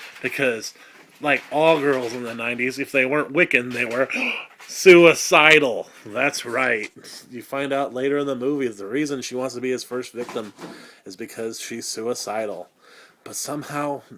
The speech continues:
in the magic of walking around and stalking people and trying to be a serial killer,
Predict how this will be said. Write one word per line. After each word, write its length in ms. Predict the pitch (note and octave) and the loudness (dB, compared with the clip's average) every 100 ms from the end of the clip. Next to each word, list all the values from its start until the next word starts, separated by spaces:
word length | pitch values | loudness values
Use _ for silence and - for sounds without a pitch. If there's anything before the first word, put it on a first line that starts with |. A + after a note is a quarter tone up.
| - | -20
in 120 | A2+ | -16
the 80 | G#2+ | -14
magic 460 | A2 B2 C#3 C#3 C3+ | -10 -6 -4 -4 -6
of 340 | A2 G2+ - _ _ _ _ _ _ _ | -8 -10 -18 _ _ _ _ _ _ _
walking 340 | C3 C#3 C#3+ D3 | -4 -2 -2 -4
around 480 | C3 C3 C3+ C3+ B2 | -4 -4 -4 -6 -8
and 80 | |
stalking 520 | G2+ - B2 C3+ C3+ B2 | -10 -6 -4 -4 -6 -10
people 600 | C3 B2 C3 C3 C3 A2 | -8 -8 -4 -2 -2 -4
and 400 | G2 F#2+ G2+ G2+ | -10 -18 -20 -18
trying 340 | - B2 C3+ C#3 | -12 -6 -6 -4
to 60 | |
be 100 | C3 | -2
a 80 | C3+ | -4
serial 320 | - C#3 C3 | -2 -2 -2
killer, 440 | B2+ A#2 G#2 G2+ | -2 -6 -6 -8